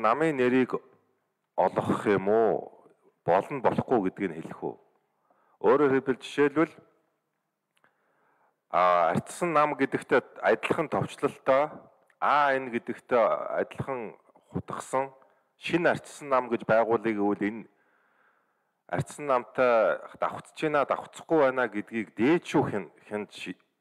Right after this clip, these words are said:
нэрийг нөх гэж гинүү? Гэдэг эхний асуулт байна. Хоёр дахь асуулт. Төслийн аруун тав дахь санал хураалт.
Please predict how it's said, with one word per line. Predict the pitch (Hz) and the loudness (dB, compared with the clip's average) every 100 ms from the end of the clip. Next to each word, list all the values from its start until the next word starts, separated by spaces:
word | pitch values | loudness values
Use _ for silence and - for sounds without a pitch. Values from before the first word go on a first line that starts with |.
| _ | _
нэрийг | 82 104 107 | -4 0 0
нөх | 82 - | -2 -8
гэж | - - 87 | -16 -8 -6
гинүү? | 78 60 _ _ _ _ _ _ _ _ | -6 -8 _ _ _ _ _ _ _ _
Гэдэг | 104 - 120 82 | -6 -4 -4 -6
эхний | - 156 123 | -6 -2 -2
асуулт | - - - | -4 -10 -10
байна. | 64 _ _ _ _ _ _ - _ _ _ _ _ _ _ | -12 _ _ _ _ _ _ -20 _ _ _ _ _ _ _
Хоёр | 120 165 | 2 2
дахь | - 113 | 2 -8
асуулт. | - 104 - - _ _ _ _ _ _ _ _ _ _ _ _ _ _ _ _ | 0 -2 -2 -18 _ _ _ _ _ _ _ _ _ _ _ _ _ _ _ _
Төслийн | - 185 - 175 170 | -4 -2 0 2 4
аруун | 127 156 170 | 6 4 2
тав | 160 139 | 0 -2
дахь | - | -6
санал | - 127 - | -4 -2 0
хураалт. | 95 101 | 0 0